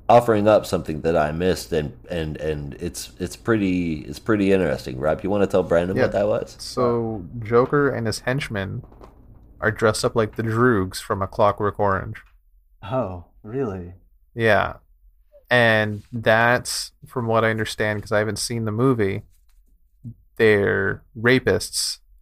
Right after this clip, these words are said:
Speaker 2: and that could be Azzarello just kind of mixing the two most horrific things the Joker's done to the Bat family,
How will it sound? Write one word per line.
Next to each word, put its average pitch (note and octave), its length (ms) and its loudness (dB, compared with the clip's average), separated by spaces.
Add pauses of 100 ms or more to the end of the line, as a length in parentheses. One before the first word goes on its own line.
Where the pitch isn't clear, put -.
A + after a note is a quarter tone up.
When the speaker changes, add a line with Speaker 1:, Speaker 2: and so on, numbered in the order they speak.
(760)
Speaker 2:
and G#2+ 240 -4
that G#2 300 2
could A#2 140 -4
be G#2 120 -2
Azzarello F#2+ 800 0
just - 400 -6 (180)
kind G#2+ 200 -4
of F#2 340 -6 (300)
mixing A2 540 -4
the G#2 80 -4
two B2 640 0 (360)
most A2 320 -2
horrific A2 420 -2
things G#2 420 -4
the A2+ 80 -12
Joker's G2+ 380 0
done G2+ 240 -4
to G2+ 60 -8
the G2 80 -6
Bat G2 320 0
family, F#2+ 480 -6